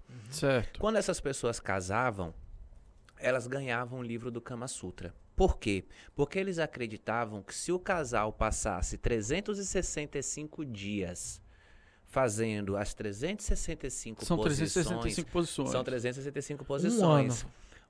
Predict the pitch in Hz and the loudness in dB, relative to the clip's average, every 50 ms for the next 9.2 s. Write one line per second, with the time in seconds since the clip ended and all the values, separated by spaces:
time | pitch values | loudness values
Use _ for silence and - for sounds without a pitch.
0 | _ - 147 175 202 196 160 127 117 113 110 101 - - - 190 208 202 180 156 | _ -2 -2 0 2 2 2 2 2 0 -2 -4 -6 0 2 4 6 6 6 6
1 | 143 143 160 175 135 107 - - 113 110 120 131 - - 143 143 120 107 107 - | 4 4 4 4 2 2 2 2 4 4 4 2 0 -4 -6 -4 -2 -4 -2 -2
2 | 104 101 104 104 98 104 127 127 - - 151 131 120 120 117 110 110 110 107 - | -4 -4 -4 -4 -2 -2 -4 -2 -2 -4 -4 -4 -4 -6 -2 0 0 0 2 0
3 | 95 107 135 170 - - 208 208 190 - 117 - 320 - - - 339 403 370 - | -2 -2 -2 -2 2 6 10 12 12 12 12 10 10 12 12 12 12 12 10 8
4 | - 285 294 - - 330 - - - - 156 - 440 480 - - 508 - 135 131 | 6 4 4 8 8 8 8 8 6 6 10 12 12 12 12 12 12 12 12 12
5 | - - 131 147 - 240 - - 320 269 262 - 220 240 262 - 135 123 117 220 | 12 12 12 12 12 12 10 8 10 10 10 12 12 12 12 12 12 12 12 12
6 | 240 240 - - 466 480 466 427 381 - - - 180 196 202 190 165 160 151 135 | 12 12 12 12 12 10 8 6 4 2 2 2 0 2 2 2 2 2 2 2
7 | 120 117 110 107 95 98 92 - - - 110 113 113 110 107 104 104 104 101 107 | 2 0 0 0 0 0 -2 -2 2 2 4 4 4 4 2 0 -2 -4 -4 -4
8 | 107 104 104 104 104 101 98 101 98 110 110 113 120 123 - - - - 87 87 | -4 -4 -4 -4 -4 -2 -2 -2 -4 -6 -8 -6 -4 -2 -2 -2 -4 -4 -6 -8
9 | 90 87 82 78 | -8 -8 -8 -10